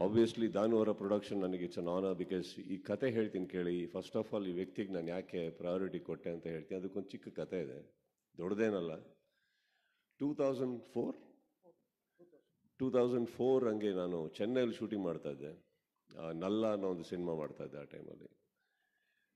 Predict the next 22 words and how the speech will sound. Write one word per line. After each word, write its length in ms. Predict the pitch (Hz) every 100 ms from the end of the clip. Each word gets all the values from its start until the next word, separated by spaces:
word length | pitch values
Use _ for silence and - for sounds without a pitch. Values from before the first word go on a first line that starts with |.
| _ _ -
ಕಾಕ 320 | 123 156 156
ಕಾಕ 420 | 139 131 120 -
ಅಂತ 220 | 117 110
ಒಂದು 200 | 98 92
ಸಿನಿಮಾ 340 | 90 104 104 95
ಬಹಳ 320 | 87 95 98
ಚೆನ್ನಾಗಿ 340 | 87 95 101
ಓಡ್ತಾ 340 | 85 95 92 85
ಇತ್ತು, 300 | 78 - 87
ಓಡಿತ್ತು. 760 | 87 92 95 90 - 76 - _ _ _ _ _ _ _ _
ಅವಾಗೆಲ್ಲ 520 | 98 120 143 135 135 131
ಇವಕ್ಕೆ, 500 | 110 120 127 127 113
ಇವತ್ತಿನ 440 | 107 123 120 113
ಥರ 160 | 110 107
ಒಂದು 440 | 104 101 95 90
ನಿರ್ಮಾಪಕರು, 680 | 90 92 104 101 101 - 92
ನಿರ್ದೇಶಕರು 680 | 90 92 101 101 98 92 92
ಸಿಗಬೇಕು 460 | 92 87 92 90
ಅಂದ್ರೆ 160 | 90 82
ಬಹಳ 240 | 76 90
ಸುಲಭ 340 | 92 87 87 85
ಇವತ್ತು. 320 | 76 71